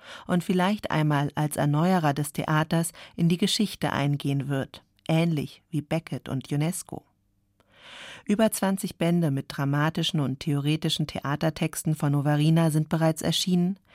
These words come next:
die in über achtzehn Sprachen übersetzt wurden. Nur im deutschen Sprachraum hat das mit dem Entern der Theaterlandschaft, mit dem Anlegen des novarienschen Piratenschiffs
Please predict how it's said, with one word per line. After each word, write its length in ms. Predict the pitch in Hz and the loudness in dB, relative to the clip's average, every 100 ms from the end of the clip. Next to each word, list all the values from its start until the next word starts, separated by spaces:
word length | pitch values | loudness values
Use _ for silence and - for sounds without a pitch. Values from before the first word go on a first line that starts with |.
| - - - - | -20 -18 -6 2
die 100 | 170 | 2
in 100 | 165 | 4
über 380 | 202 196 208 | 0 0 0
achtzehn 340 | 156 - - 165 | -2 -2 -2 -2
Sprachen 520 | - 139 139 - 147 | 0 -2 -2 -2 -4
übersetzt 580 | 151 175 160 147 - - | 0 0 0 -2 -6 -6
wurden. 340 | 127 - - - _ _ _ _ _ | -6 -4 -8 -12 _ _ _ _ _
Nur 260 | 170 175 196 | 0 2 4
im 160 | 185 | 2
deutschen 380 | 185 196 220 175 | 4 2 2 -2
Sprachraum 720 | - - 151 147 - 139 143 147 _ | -2 -2 -2 -2 0 -2 -2 -4 _
hat 180 | 160 - | -2 0
das 220 | 143 - | 0 0
mit 160 | 147 131 | -2 -2
dem 160 | 120 - | -6 -6
Entern 420 | - 165 170 151 | 0 2 2 2
der 160 | 143 143 | 0 -2
Theaterlandschaft, 1040 | - 151 160 165 151 151 151 156 156 - - - - - | -2 0 2 4 4 2 2 0 0 -6 -20 -20 -20 -2
mit 160 | 160 147 | 0 2
dem 180 | 147 - | 2 0
Anlegen 640 | 151 160 190 160 151 151 143 | 0 2 4 4 2 2 0
des 240 | 143 - | -2 0
novarienschen 800 | 160 147 151 147 151 170 - 156 | 0 2 2 4 2 2 0 -2
Piratenschiffs 840 | - 147 151 160 170 - 160 - | -2 0 2 2 2 2 0 -2